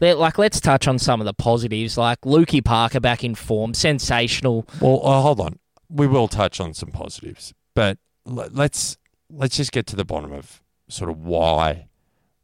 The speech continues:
Speaker 2: we're in this position, right? And I think we've been exposed for a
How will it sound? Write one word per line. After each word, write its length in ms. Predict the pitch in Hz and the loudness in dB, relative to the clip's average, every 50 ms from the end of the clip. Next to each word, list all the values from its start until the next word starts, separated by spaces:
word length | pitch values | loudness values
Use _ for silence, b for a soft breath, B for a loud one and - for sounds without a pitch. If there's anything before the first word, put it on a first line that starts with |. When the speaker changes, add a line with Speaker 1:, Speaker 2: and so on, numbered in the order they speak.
| _ _ _ | _ _ _
Speaker 2:
we're 240 | - 90 95 95 92 | -2 0 0 0 0
in 120 | 87 82 | -2 -4
this 140 | 82 80 - | -8 -12 -12
position, 500 | - - - - - - - - - - _ _ _ _ _ _ _ _ _ _ _ _ _ _ _ | -12 -12 -14 -14 -16 -18 -18 -20 -20 -20 _ _ _ _ _ _ _ _ _ _ _ _ _ _ _
right? 280 | - 80 80 85 - 113 _ _ _ _ _ _ _ _ _ _ _ _ _ _ _ _ _ _ _ _ _ _ | -6 -6 -6 -6 -10 -14 _ _ _ _ _ _ _ _ _ _ _ _ _ _ _ _ _ _ _ _ _ _
And 120 | 110 98 | -2 -2
I 80 | 90 - | -2 -2
think 680 | - - _ _ - 139 143 165 175 - - - - _ _ _ _ _ _ _ _ _ _ _ _ _ _ | -4 -12 _ _ -2 0 0 0 -2 -6 -10 -14 -16 _ _ _ _ _ _ _ _ _ _ _ _ _ _
we've 200 | - 98 95 85 | -2 -2 -2 0
been 200 | - 98 98 98 | 0 0 0 0
exposed 1080 | 95 92 - - - - - _ 98 95 92 90 85 85 87 120 151 170 - - - - _ _ _ _ _ _ _ _ _ _ _ _ _ | -2 -4 -6 -8 -10 -10 -6 _ -2 0 0 0 0 0 -2 -2 -4 -6 -10 -14 -18 -20 _ _ _ _ _ _ _ _ _ _ _ _ _
for 160 | _ - - - | _ -6 -4 -4
a 100 | - | -4